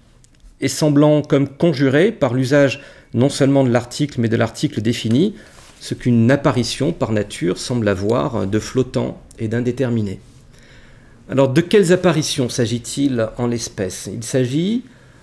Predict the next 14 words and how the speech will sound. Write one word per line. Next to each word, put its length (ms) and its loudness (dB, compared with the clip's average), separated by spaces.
d'une 240 2
suite, 560 -2
je 120 2
le 60 2
cite, 500 -4
de 200 2
cinq 340 0
scènes 380 0
en 80 -2
trois 260 0
D, 380 0
d'une 160 0
présence 420 0
forte, 560 -2